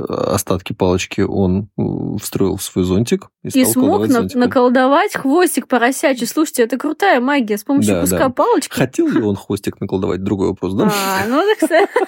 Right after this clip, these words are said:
Speaker 2: <laughs> Что
Speaker 1: Вот.
Speaker 2: он хотел
Speaker 1: Но,
Speaker 2: с ним
Speaker 1: но
Speaker 2: сделать?
Speaker 1: отдельный вопрос, и когда с тебя сняли обвинение, когда спустя годы стало понятно, что не ты вызывал тогда чудовище в замке,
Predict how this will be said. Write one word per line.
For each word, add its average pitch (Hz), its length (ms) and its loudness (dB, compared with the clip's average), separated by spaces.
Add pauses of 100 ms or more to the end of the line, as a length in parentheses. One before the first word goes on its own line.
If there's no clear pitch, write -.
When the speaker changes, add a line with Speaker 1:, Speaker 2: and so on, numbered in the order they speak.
(220)
Speaker 2:
<laughs> - 400 -4
Что - 120 -6
Speaker 1:
Вот. 113 100 2
Speaker 2:
он 240 140 2
хотел 175 200 2
Speaker 1:
Но, 226 80 -2
Speaker 2:
с - 80 -20
ним 233 140 -6
Speaker 1:
но 135 100 4
Speaker 2:
сделать? 180 180 -2
Speaker 1:
отдельный 117 280 0
вопрос, 113 420 -4
и - 200 -2
когда 104 300 0
с - 80 -6
тебя 107 240 -2
сняли 135 340 2
обвинение, 107 640 2 (120)
когда 87 480 0
спустя - 360 -4
годы 98 480 0 (220)
стало 92 320 -2
понятно, 95 500 0
что 85 300 -4 (160)
не 110 180 2
ты 98 220 0
вызывал 90 460 2
тогда 90 340 0
чудовище 90 580 -2
в 107 280 -2
замке, 92 420 0